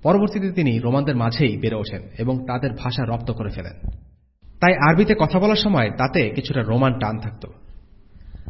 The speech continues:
বিভিন্ন মনিবের হাত ঘুরে শেষ পর্যন্ত সুহাইব আর রুমি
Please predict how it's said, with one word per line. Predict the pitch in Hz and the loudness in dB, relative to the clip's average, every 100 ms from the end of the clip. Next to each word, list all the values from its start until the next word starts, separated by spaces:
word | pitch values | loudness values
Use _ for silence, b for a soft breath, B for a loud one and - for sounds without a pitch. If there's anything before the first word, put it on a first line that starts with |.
| - - | -14 -12
বিভিন্ন | 120 160 190 226 233 220 | 0 2 6 8 8 8
মনিবের | 180 196 190 | 6 6 6
হাত | 151 - 135 - | 4 2 0 2
ঘুরে | 175 120 | 0 2
শেষ | 143 135 | 0 -2
পর্যন্ত | 170 175 139 | -2 0 -2
সুহাইব | - 156 160 147 | -2 2 2 2
আর | 120 | 2
রুমি | 131 160 110 - | 2 2 0 -2